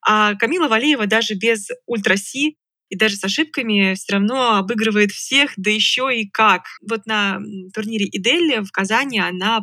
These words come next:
превзошла на тридцать один балл ближайшую преследовательницу. На втором месте оказалась Вероника Еметова из Свердловской области, и разница между ними даже получилась больше, чем тридцать один, там,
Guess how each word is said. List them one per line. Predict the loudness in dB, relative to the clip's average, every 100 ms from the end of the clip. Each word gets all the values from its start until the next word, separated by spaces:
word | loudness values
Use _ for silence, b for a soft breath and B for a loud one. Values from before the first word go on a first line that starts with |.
| -2
превзошла | -4 -4 -6 0 2
на | 2 -2
тридцать | -6 -12 -6 -4
один | -2 0 0
балл | 2 2 0
ближайшую | -6 -2 0 -2 -6
преследовательницу. | -12 -6 0 2 2 -4 -6 -6 -6 -10 _ _
На | -4 -2
втором | 2 0
месте | 0 -4 -4
оказалась | -2 -2 0
Вероника | -2 -2 -2
Еметова | -2 0 0 0 -2
из | -2
Свердловской | -4 -2 -2 -2 -2
области, | -2 0 -2 -4 -8 B B -6
и | 0
разница | 2 2 -2 -4
между | -4 0
ними | 0 2 2 2 0 0
даже | -2 -2
получилась | -4 -4 -2 -2
больше, | 0 0 0
чем | -2 -4
тридцать | -8 -8 -2
один, | -2 -2 -4 -4
там, | -8 -10 -12